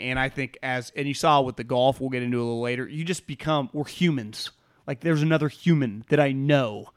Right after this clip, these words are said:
I'm just gonna start getting a little closer to him. I'm not scared of this guy. There's no just, like, "Stay away from each other," 'cause one of 'em was, like, in the outfield,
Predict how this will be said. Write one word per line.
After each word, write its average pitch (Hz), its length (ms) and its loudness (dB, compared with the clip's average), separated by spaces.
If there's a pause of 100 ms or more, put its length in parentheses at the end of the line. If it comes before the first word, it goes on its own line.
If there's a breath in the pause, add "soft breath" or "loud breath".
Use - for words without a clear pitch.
(160 soft breath)
I'm 151 120 -2
just 143 140 -8
gonna 160 100 -2
start 151 260 -2
getting 151 200 0
a 147 60 2
little 147 140 0
closer - 520 2
to 110 200 -6
him. 82 140 -16
I'm 151 120 -4
not 170 180 -4
scared 147 500 -2
of 107 120 -10
this 107 200 -12
guy. 73 320 -12 (360 soft breath)
There's 147 180 -8
no 175 260 4
just, 139 220 -6
like, 135 220 -6 (260 soft breath)
"Stay 208 240 -8
away 254 220 2
from 226 220 -2
each 180 120 -4
other," 160 220 2
'cause 156 160 -4
one 190 220 6
of 180 100 4
'em 175 160 2
was, 147 180 2
like, 123 300 -2 (580 soft breath)
in 196 140 4
the 202 120 4
outfield, 170 600 2